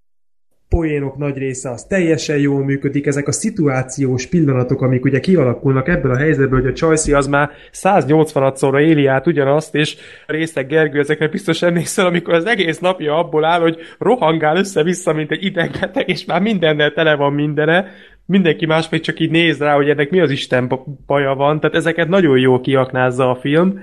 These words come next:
És, ö, ami még szintén nagyon-nagyon megtetszett benne, az az, hogy a sztorit sem vették félváról, nem kell nagyon nagy megfejtésekre gondolni, de nem akarok spoilerezni, annyit mondok, hogy a fináléban, tehát azt hinnéd, hogy elérkezik a filmnek a legvége,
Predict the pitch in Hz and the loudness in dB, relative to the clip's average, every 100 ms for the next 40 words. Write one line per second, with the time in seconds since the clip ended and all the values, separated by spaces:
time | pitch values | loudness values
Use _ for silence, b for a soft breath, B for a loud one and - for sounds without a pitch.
0 | B B B B B B 175 170 165 - | B B B B B B 0 0 0 -4
1 | 175 170 175 170 _ - 180 175 170 247 | 0 2 2 0 _ -2 0 0 -2 0
2 | 247 170 135 135 135 127 127 127 123 131 | 0 2 0 2 2 2 2 2 2 0
3 | - 143 - 147 139 147 165 156 151 180 | -2 -4 -2 -2 0 0 2 2 2 2
4 | 135 156 - - 139 143 - - 254 123 | 2 0 -4 -2 0 0 -2 0 0 0
5 | - - 131 123 127 135 135 - 139 127 | -4 0 0 0 -6 -2 -2 0 0 0
6 | - 139 127 131 135 139 143 151 143 123 | 0 0 2 2 2 2 2 0 -2 -2
7 | 131 131 123 123 123 123 - 127 135 127 | 0 0 2 0 0 -4 -2 0 0 -2
8 | 135 127 123 135 135 139 151 208 B B | -4 -4 0 0 2 2 4 2 B B
9 | B B B B _ - 156 156 156 - | B B B B _ -2 2 4 2 0
10 | 190 170 147 135 - 156 156 147 147 160 | -2 0 0 -2 -4 0 2 4 2 0
11 | 160 156 147 156 147 139 139 131 - 185 | 0 0 0 0 0 2 0 0 0 2
12 | 139 127 127 127 127 143 147 143 196 196 | 4 2 2 0 2 0 0 -2 -2 -2
13 | 170 135 127 123 - 143 143 135 123 131 | -2 -2 -2 -4 0 2 4 4 2 -2
14 | 123 123 - 147 135 123 127 123 123 123 | -2 -4 0 0 2 0 0 0 0 0
15 | 123 123 151 196 | 0 2 0 -2